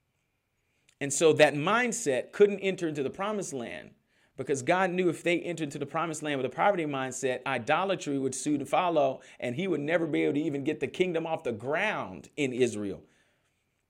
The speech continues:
It's the same now. To enter this season coming of blessing and receive what the Lord has for you, you need to forgive those who have trespassed against you.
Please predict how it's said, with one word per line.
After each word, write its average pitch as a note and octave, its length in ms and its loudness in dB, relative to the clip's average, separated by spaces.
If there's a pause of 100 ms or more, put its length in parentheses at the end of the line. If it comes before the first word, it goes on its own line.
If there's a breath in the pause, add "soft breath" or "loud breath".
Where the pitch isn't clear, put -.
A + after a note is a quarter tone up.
(1300)
It's - 100 -8
the C3+ 140 -2
same D#3+ 460 0
now. B2 380 2
To - 140 -4 (120)
enter G#3 260 0
this F#3+ 260 2
season D3+ 320 -2
coming A#2 520 -4
of G2+ 200 -2
blessing C#3+ 440 2
and A2+ 120 -2
receive E3+ 440 0
what E3 80 -4
the C#3+ 100 2
Lord E3 280 4
has D#3+ 300 0
for - 140 -2
you, C#3+ 320 2 (260 loud breath)
you D3 140 0
need F3+ 200 0
to C#3 100 0
forgive A2 600 0
those G#2+ 340 2
who A#2+ 100 0
have F#2+ 100 -2
trespassed B2 580 -2
against G#2+ 380 -4
you. E2 180 -8